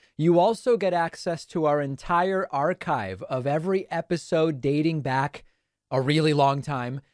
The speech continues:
and plenty of other awesome membership perks. Go to join pakman dot com.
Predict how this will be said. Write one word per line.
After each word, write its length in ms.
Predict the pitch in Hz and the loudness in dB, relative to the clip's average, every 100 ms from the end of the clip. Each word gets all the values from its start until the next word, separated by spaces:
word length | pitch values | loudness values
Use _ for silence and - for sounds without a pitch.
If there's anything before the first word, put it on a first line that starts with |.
| _ | _
and 200 | 143 160 | -6 -6
plenty 320 | - 180 196 196 | -2 -2 2 2
of 120 | 170 | 4
other 260 | 170 165 | 2 2
awesome 420 | 139 151 156 170 143 | 2 0 -2 -6 -4
membership 500 | 139 135 - 139 - | -4 -4 -4 -8 -2
perks. 380 | 185 190 - | -2 -2 -8
Go 260 | 147 156 165 | -2 0 2
to 100 | 156 | 0
join 520 | 127 113 160 208 226 | -4 -2 0 0 -2
pakman 680 | 208 175 175 - 175 170 151 | -2 0 0 -2 -4 -4 -2
dot 280 | 147 147 - | 0 -2 -6
com. 580 | - 180 180 202 226 | -8 -4 -2 0 -2